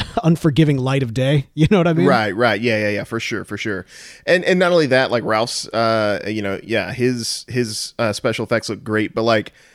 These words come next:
Speaker 2: Bloodworks' blood
Speaker 1: Dude,
Speaker 2: stuff
Speaker 1: dude.
Speaker 2: has, has been getting better and better and better looking, I think, as well.
Speaker 1: Dude, okay, we did not talk about it last week, and I realized after we got done recording, and I was kinda kicking myself because the,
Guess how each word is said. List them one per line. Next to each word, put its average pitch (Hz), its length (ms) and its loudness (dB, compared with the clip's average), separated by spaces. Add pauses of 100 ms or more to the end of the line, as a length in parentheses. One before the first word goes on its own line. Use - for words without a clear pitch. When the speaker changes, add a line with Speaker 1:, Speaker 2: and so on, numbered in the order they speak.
(680)
Speaker 2:
Bloodworks' 160 840 -2 (800)
blood 120 680 0
Speaker 1:
Dude, 160 320 6
Speaker 2:
stuff 95 480 0
Speaker 1:
dude. 175 460 4
Speaker 2:
has, 139 160 -4
has 147 140 2
been 139 120 2
getting 135 220 2
better 120 260 4
and 113 160 -2
better 110 200 0
and 110 120 -4
better 104 200 -2
looking, 98 300 -6
I 101 140 -4
think, 107 240 -8
as 87 140 -10
well. 90 520 -6
Speaker 1:
Dude, 127 580 4
okay, 160 240 4
we 135 140 4
did 226 140 6
not 170 240 2
talk - 280 0
about 120 220 0
it 104 120 -6
last 117 300 -4
week, 110 160 -2
and 120 80 -2
I 127 60 2
realized 151 520 4
after 135 380 0
we 127 100 2
got 120 160 -2
done 113 160 -2
recording, 117 460 -2
and 110 80 -4
I 107 40 -6
was 107 80 -6
kinda 120 160 -2
kicking 135 280 0
myself 110 420 -4
because 127 320 0 (420)
the, 147 380 2